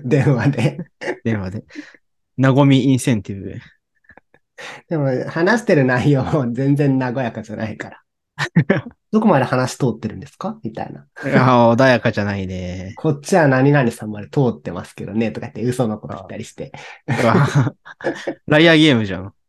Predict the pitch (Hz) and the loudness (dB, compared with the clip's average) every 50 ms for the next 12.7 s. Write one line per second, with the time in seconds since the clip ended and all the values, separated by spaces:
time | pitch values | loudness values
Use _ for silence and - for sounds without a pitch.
0 | _ - - - - 165 147 - 175 - - - - _ - 330 - - _ _ | _ -20 -20 -10 -8 -8 -6 -6 -8 -10 -12 -14 -18 _ -14 -14 -14 -14 _ _
1 | _ _ _ _ _ _ _ _ _ - - - - - - - - - _ _ | _ _ _ _ _ _ _ _ _ -12 -12 -12 -18 -20 -18 -18 -20 -20 _ _
2 | _ _ _ _ - 113 92 87 85 85 - 90 85 78 - - 87 85 87 - | _ _ _ _ -6 -6 -6 -6 -10 -10 -10 -10 -10 -10 -12 -14 -18 -20 -20 -20
3 | _ _ - - _ - - - _ _ _ _ _ _ _ _ _ _ _ _ | _ _ -20 -14 _ -12 -12 -12 _ _ _ _ _ _ _ _ _ _ _ _
4 | 117 110 101 - - 135 113 71 76 73 - - _ _ - 120 110 - - 131 | -12 -12 -10 -10 -10 -8 -8 -8 -10 -14 -18 -20 _ _ -10 -10 -8 -4 -2 -2
5 | 110 98 95 95 95 92 92 95 90 90 - _ _ _ _ _ _ _ 120 110 | -2 -4 -6 -10 -12 -12 -12 -12 -14 -16 -18 _ _ _ _ _ _ _ -16 -16
6 | - - - 107 98 95 104 113 110 104 95 98 - _ _ _ _ _ _ _ | -14 -14 -16 -16 -14 -14 -14 -14 -14 -14 -18 -20 -20 _ _ _ _ _ _ _
7 | _ _ _ _ - 160 156 147 147 165 160 151 147 147 143 123 113 110 107 107 | _ _ _ _ -4 -4 -4 -2 0 2 4 4 4 4 4 2 2 0 -2 -2
8 | 127 120 - 160 160 139 123 117 104 110 117 113 104 - 123 113 - 113 - - | -4 -2 -2 0 0 2 0 0 -2 -4 -6 -6 -6 -6 -6 -6 -4 -8 -8 -10
9 | _ - 107 95 92 101 117 117 101 98 82 71 - _ _ _ _ _ _ _ | _ -10 -10 -8 -6 -6 -4 -4 -6 -6 -10 -14 -20 _ _ _ _ _ _ _
10 | _ _ _ _ _ _ - 135 127 113 95 98 - _ _ _ _ _ _ _ | _ _ _ _ _ _ -4 -2 -2 -2 -4 -8 -16 _ _ _ _ _ _ _
11 | _ _ _ _ _ _ _ - - - 180 175 175 175 180 170 160 127 120 110 | _ _ _ _ _ _ _ -16 -2 0 2 2 4 4 4 4 4 4 2 0
12 | 107 107 107 - - - 107 107 - - 101 80 73 - | -2 -4 -8 -10 -10 -12 -12 -12 -12 -10 -10 -10 -10 -14